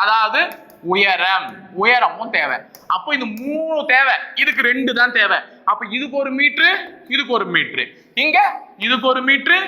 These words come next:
இதுக்கு ஒரு மீட்டரு, இதுக்கு ஒரு மீட்டரு. அப்ப இங்க ரெண்டு மீட்டர் இருக்கு, இங்க மூணு மீட்டர் இருக்கு. அதனால ஏரியாவின் அலகு மீட்டர் ஸ்கொயர், பரப்பளவின் அலகு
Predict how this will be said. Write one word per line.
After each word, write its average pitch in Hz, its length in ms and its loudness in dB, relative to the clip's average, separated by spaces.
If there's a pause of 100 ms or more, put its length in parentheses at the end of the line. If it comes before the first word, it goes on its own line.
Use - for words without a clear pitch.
(220)
இதுக்கு 220 240 -2
ஒரு 247 160 0
மீட்டரு, 262 280 2 (180)
இதுக்கு 262 240 -2
ஒரு 202 140 -4
மீட்டரு. 170 260 0 (360)
அப்ப 220 180 0
இங்க 220 200 -4
ரெண்டு 311 260 -2
மீட்டர் 285 280 2
இருக்கு, 196 260 0 (240)
இங்க 311 120 0 (140)
மூணு 311 260 0
மீட்டர் 254 260 0
இருக்கு. 175 220 2 (360)
அதனால 254 260 0 (220)
ஏரியாவின் 285 500 2
அலகு 254 300 2 (400)
மீட்டர் - 340 0
ஸ்கொயர், 196 420 2 (380)
பரப்பளவின் 294 640 2
அலகு 269 200 2